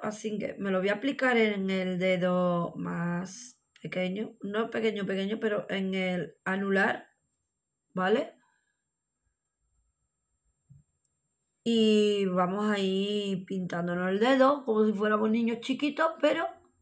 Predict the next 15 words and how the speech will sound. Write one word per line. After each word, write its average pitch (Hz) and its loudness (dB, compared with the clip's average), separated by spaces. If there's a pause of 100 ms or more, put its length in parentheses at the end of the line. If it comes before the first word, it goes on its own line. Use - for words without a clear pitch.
(160)
no, 220 -2
chicas, 220 -8 (120)
no. 233 4 (2000)
¡Guau! 240 6 (140)
A 233 6
ver, - 2
os 240 4
acerco, 233 2
¿vale? 247 2
Quiero 247 4
que 240 2
lo 220 6
veáis 208 4
de - -6
cerquita. 180 -4